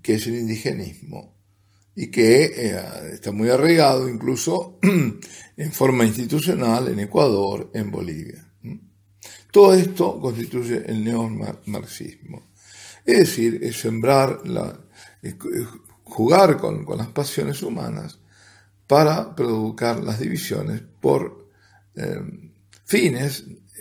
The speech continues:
ocultos, que es la toma del poder. Para destruir son excelentes. Lo que pasa es que después no pueden construir nada sobre esas ruinas. Así que eso es marxismo puro y duro.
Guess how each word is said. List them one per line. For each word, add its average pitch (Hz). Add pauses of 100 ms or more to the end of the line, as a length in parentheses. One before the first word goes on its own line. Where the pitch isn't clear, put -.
(120)
ocultos, 123
que 117
es 113
la 113
toma 107
del 101
poder. - (640)
Para 139
destruir 175
son 147
excelentes. - (540)
Lo 110
que 110
pasa 127
es 131
que 123
después 113
no 104
pueden 107
construir 104
nada 98
sobre -
esas 92
ruinas. - (800)
Así 190
que 220
eso 185
es 151
marxismo 131
puro 90
y 110
duro. -